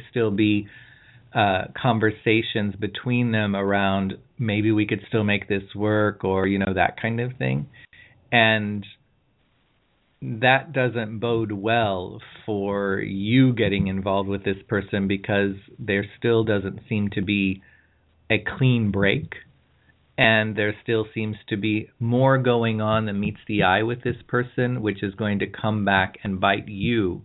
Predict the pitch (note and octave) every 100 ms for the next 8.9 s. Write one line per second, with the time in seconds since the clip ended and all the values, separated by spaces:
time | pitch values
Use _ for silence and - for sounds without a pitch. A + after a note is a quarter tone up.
0 | _ A2 G2+ G2+ G#2 A2+ G#2+ F2+ F2 G2
1 | F2 D#2+ B2 _ _ _ _ _ _ _
2 | _ - _ A2+ G2 A2 G2+ G2 G2+ -
3 | - G#2+ G2+ G2+ G2+ G2 G2+ G#2 F#2+ A2
4 | G2 F#2 G#2 F#2+ G2 F#2+ F2 - G#2+ F#2
5 | F2 - - _ - C#3 D#3 - C3 B2+
6 | - - B2 B2 B2 A#2 A2 G#2+ G#2 -
7 | B2 A2 G#2+ A2+ G2 G2 G#2 F#2 G#2+ G2+
8 | F#2+ G#2+ - A2+ G#2+ G#2 G2+ G2+